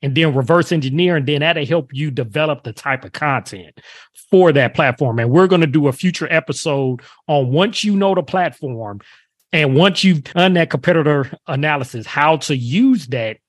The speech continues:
to develop the content to reach your audience and drive them to your site. And so that's gonna be a future podcast. And then the last one is you wanna track.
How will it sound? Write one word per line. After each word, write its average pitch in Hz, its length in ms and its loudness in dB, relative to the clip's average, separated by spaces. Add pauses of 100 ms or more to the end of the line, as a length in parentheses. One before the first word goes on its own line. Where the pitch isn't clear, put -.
(300)
to 175 140 -2
develop 160 480 0
the 135 80 -6
content 151 640 -6
to 131 300 -2 (280)
reach 170 380 2
your 156 240 4
audience 135 520 2
and 131 280 -4
drive 139 480 0
them 131 280 -2
to 175 380 0
your 131 440 0 (180)
site. - 320 -4 (320)
And 117 100 -6
so 131 220 2
that's 139 200 2
gonna 147 120 2
be 127 160 0
a 117 60 -4
future 139 260 -8
podcast. - 640 -8 (360)
And 135 200 0
then 156 320 4
the 139 340 4 (180)
last 180 380 4
one 156 220 2
is 127 200 0
you 175 120 2
wanna 165 260 0
track. - 560 -6